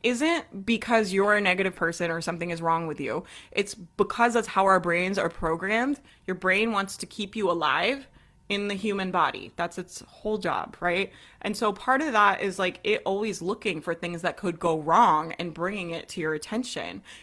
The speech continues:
in ca-, in case, like, we need to do something to keep you alive. So it's literally a survival instinct programmed into your brain,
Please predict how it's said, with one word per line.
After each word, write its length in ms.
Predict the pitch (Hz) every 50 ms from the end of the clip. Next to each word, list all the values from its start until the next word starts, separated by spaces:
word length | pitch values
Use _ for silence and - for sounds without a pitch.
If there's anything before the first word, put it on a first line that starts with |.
| - -
in 180 | - 185 175
ca-, 320 | - - - - 202 - - - - _
in 200 | - 196 190 185
case, 560 | - - - 202 220 214 196 196 190 - - -
like, 220 | - 185 180 165 -
we 180 | 160 180 190
need 200 | 202 196 190 185
to 80 | - 175
do 200 | 165 190 226 247
something 520 | 240 - 180 160 160 - 156 139 147 160
to 100 | 156 -
keep 280 | 185 - 190 170 - -
you 120 | 165 170
alive. 360 | 170 180 208 240 220 180 165 -
So 120 | - 214
it's 140 | 202 202 -
literally 440 | 175 202 202 247 311 339 339 339 320
a 60 | 294
survival 640 | - - 214 185 175 165 156 165 170 196 196 180 -
instinct 460 | 202 196 190 - - 214 208 214 214
programmed 560 | - - - 170 160 165 170 175 180 180 180
into 200 | 175 170 165 -
your 100 | 165 160
brain, 400 | 156 - 135 127 135 160 190 220